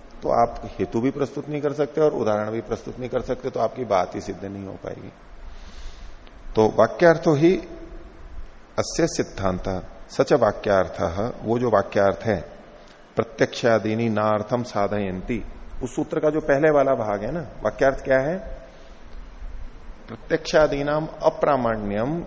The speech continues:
इसी को खोल रहे हैं यहां पर ये, सच वाक्यार्थ, आगे विपरीत अल्प विराम लीजिए, इन्वर्टेड कोमा में, प्रत्यक्षादीनी नार्थम साधयंती, यहां बंद कर लीजिए और पूर्ण विराम लगा लीजिए। प्रत्यक्षादीनाम अप्रामाण्यम,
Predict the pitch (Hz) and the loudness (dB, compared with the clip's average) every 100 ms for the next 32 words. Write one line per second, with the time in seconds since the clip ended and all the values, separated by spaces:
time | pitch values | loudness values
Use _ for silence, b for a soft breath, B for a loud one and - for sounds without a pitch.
0 | - 127 - 143 165 160 - 165 147 123 | -8 -8 -4 -2 -2 -4 2 4 4 0
1 | 98 85 87 98 85 85 - - - - | -2 -4 -4 -6 -6 -6 -8 -16 -16 -16
2 | - - - - 131 147 113 101 - 98 | -18 -18 -16 -2 2 4 4 2 2 2
3 | 92 - 98 104 160 180 - - 87 101 | 2 -2 -4 0 0 -2 -12 -8 -4 -2
4 | 104 104 139 135 123 117 110 113 110 101 | -2 -2 -2 0 0 0 0 0 0 -2
5 | 95 147 180 - B B B B B - | -2 -4 -4 -10 B B B B B -4
6 | 110 117 110 131 - 113 110 117 147 - | 0 0 0 -2 2 2 2 0 -2 -4
7 | 101 - 165 - 151 123 117 131 156 131 | -8 -2 -2 4 4 6 4 2 2 4
8 | 113 117 117 151 147 - 104 107 117 107 | 4 4 2 0 0 2 2 4 2 2
9 | 98 - 127 101 110 92 127 131 131 127 | -2 0 -2 0 0 2 2 4 2 0
10 | 135 139 147 139 - 131 120 104 104 95 | -2 -2 0 -2 -2 -2 0 0 -2 -2
11 | 87 87 87 90 85 - - - - - | -2 -4 -6 -8 -8 -10 -12 -12 -12 -12
12 | - - - - - - - - - - | -10 -10 -10 -8 -6 -6 -10 -12 -14 -14
13 | - - - - - - - - - - | -14 -12 -10 -12 -10 -8 -8 -8 -10 -16
14 | - - - - - 175 180 208 175 180 | -16 -16 -10 -10 -4 -2 0 4 2 4
15 | 180 185 - 160 160 160 127 113 104 101 | 2 0 2 0 2 -2 -2 -2 -2 -2
16 | 113 160 | -2 -2